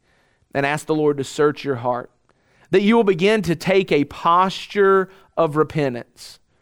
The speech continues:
asking God to cleanse you, to forgive you, to renew you. And that even if you're not in a season of brokenness right now, maybe you're riding high on that mountain, that the next time you blow it and the next time you fall,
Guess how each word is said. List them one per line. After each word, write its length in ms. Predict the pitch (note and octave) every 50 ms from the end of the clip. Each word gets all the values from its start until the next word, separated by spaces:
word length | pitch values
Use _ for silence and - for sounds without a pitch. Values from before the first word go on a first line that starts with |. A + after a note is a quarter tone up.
| _ _ _ _
asking 440 | - E3+ F#3+ G3 F#3+ - G#3+ G3+ F#3+
God 320 | F3+ F#3+ F3+ F3+ F3+ F3 -
to 140 | - F3 D#3+
cleanse 560 | - - - F#3+ F#3+ F#3+ G3 F#3+ F#3 D3 D#3+
you, 260 | F3 F3 D#3+ D3+ D3 - - _ _ _ -
to 300 | - F#3+ F#3+ F#3 F3 E3 E3 _ _
forgive 540 | - - F3 E3 D3+ D3+ E3+ F3 F3 D#3
you, 180 | D#3 D#3+ D#3+ D#3+
to 240 | D3 - - D#3+ D#3
renew 260 | D3 D3+ C#3 C#3 C#3+
you. 500 | C#3 C#3 B2+ A#2+ A#2+ A#2+ A#2 A#2+ C3 C3+ _ _ _ _ _ _ _ _ _ _ - -
And 120 | - E3
that 120 | E3 D#3+ -
even 320 | F#3+ G3 G#3+ G3+ A3+ G#3
if 240 | F3+ F#3 F#3 F#3 -
you're 140 | F3 F3+ F3
not 280 | E3 D#3+ E3 F3 F3
in 320 | D#3 D3+ D#3+ E3+ F3 F3+ E3+ -
a 80 | D#3 D3
season 420 | - - D#3+ E3+ E3+ D3+ F3 D#3+
of 120 | D#3 D#3
brokenness 540 | C#3 D3+ D#3 E3+ - - E3 D#3+ E3 D#3+ -
right 200 | F3 E3+ E3+ D#3
now, 180 | D#3+ E3+ F3+ F3+
maybe 280 | E3+ D#3+ E3 E3+ F3
you're 160 | E3 D#3 E3 D#3+
riding 300 | E3 D#3+ D#3+ D#3+ D3 C#3
high 200 | D#3 D3+ D#3 D#3+
on 120 | D#3+ D#3+
that 180 | E3 E3 - D3+
mountain, 520 | C#3+ C3 B2+ B2+ B2 - - A#2+ B2+ - _ _ _ _ _ _ _ _ _ _ _ _ -
that 100 | C#3 C#3
the 80 | C#3+ C3+
next 300 | C#3 D3 D#3+ D#3+ - -
time 260 | - E3+ F3 F3 F3+
you 100 | F#3 F#3+
blow 320 | E3+ E3 D3 C#3+ C3+ C3
it 80 | C3+ -
and 80 | - C3+
the 60 | B2+
next 240 | B2+ B2+ B2+ - -
time 220 | - D3 C#3+ D3
you 100 | D#3 D3+
fall, 480 | - - C3 A#2 A2 G#2 A#2 B2 C3+